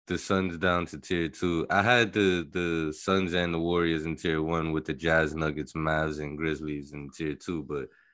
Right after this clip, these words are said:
y'all make a strong enough argument. I've had the Warriors as the favorite to win the championship since the preseason because I expect them to be healthy for the playoffs. And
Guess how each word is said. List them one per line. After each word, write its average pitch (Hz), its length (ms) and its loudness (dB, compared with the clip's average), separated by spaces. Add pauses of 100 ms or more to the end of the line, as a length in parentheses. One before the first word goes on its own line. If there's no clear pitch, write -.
(1400)
y'all 95 220 2
make 101 340 2
a 95 80 0
strong 87 320 0
enough 85 240 -2
argument. 78 680 -2 (640)
I've 104 180 6
had 113 220 4
the 104 80 6
Warriors 98 440 6
as 90 140 0
the 80 120 -6
favorite 87 580 0
to 85 160 -4
win 82 140 -2
the 78 40 -6
championship 82 760 -4
since 80 180 -6
the - 120 -6
preseason 80 640 -2
because 78 300 -6
I 78 100 0
expect - 400 -6
them 76 140 -6
to 73 80 -6
be 76 160 -2
healthy 76 340 -4
for - 140 -12
the 71 80 -6
playoffs. 76 540 -2 (920)
And 78 560 -6